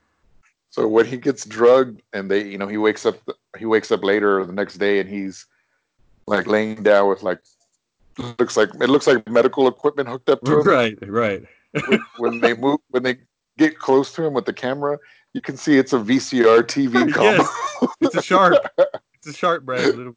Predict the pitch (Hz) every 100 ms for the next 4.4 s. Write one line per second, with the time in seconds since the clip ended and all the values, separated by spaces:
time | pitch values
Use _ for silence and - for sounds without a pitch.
0 | _ 123 127 120 120 104 - - 160 -
1 | - - _ _ _ _ _ _ _ _
2 | _ _ _ _ - _ _ _ _ _
3 | _ _ _ _ _ _ _ _ _ 127
4 | 123 117 101